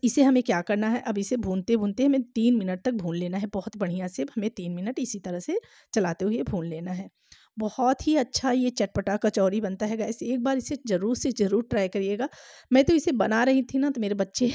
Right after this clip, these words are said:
<laughs> मतलब loot कर लिए थे, मतलब मैं दिखा ही नहीं पाई थी। Vlog में भी देखेंगे ना, तो केवल तीन चार कचौरी दिखेगा, ज़्यादा नहीं दिखेगा। बच्चे बस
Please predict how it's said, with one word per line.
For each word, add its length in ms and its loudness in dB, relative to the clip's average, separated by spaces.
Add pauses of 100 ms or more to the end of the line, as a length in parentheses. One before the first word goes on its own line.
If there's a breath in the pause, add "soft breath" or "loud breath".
<laughs> 80 2
मतलब 340 6
loot 280 8
कर 140 6
लिए 280 6
थे, 200 4
मतलब 380 6
मैं 160 2
दिखा 240 0
ही 140 6
नहीं 140 4
पाई 200 4
थी। 360 0 (140)
Vlog 300 6
में 140 6
भी 100 6
देखेंगे 440 2
ना, 140 -2 (640 soft breath)
तो 60 0
केवल 360 2
तीन 340 0
चार 380 2
कचौरी 360 0
दिखेगा, 440 -4 (420 loud breath)
ज़्यादा 220 2
नहीं 180 2
दिखेगा। 320 -2
बच्चे 380 2 (640 soft breath)
बस 240 -2